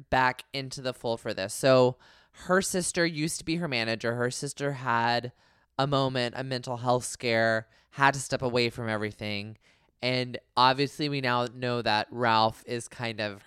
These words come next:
her new manager, producer, husband, a jur-, uh, like,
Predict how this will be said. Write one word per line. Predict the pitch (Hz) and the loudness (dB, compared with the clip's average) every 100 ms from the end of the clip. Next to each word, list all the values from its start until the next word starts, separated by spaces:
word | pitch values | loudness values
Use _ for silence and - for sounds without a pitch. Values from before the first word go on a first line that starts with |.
| - | -4
her | 113 110 104 101 98 87 - _ _ _ _ | 0 2 2 0 0 -4 -8 _ _ _ _
new | 117 120 120 117 113 110 110 107 | -16 -8 -2 0 2 0 0 -2
manager, | 113 123 120 117 110 113 | -4 -4 -2 -2 -4 -6
producer, | 127 120 113 - 113 107 107 107 98 _ 117 | -6 -4 -4 -4 -2 0 0 -2 -6 _ -18
husband, | - 113 107 - 107 107 107 107 101 - _ _ _ _ _ _ | -6 -4 -4 -6 -6 -6 -10 -14 -18 -20 _ _ _ _ _ _
a | 117 | -6
jur-, | 110 104 101 101 98 - _ _ | -2 0 0 0 -4 -8 _ _
uh, | 113 - _ | -10 -10 _
like, | 113 104 | -10 -10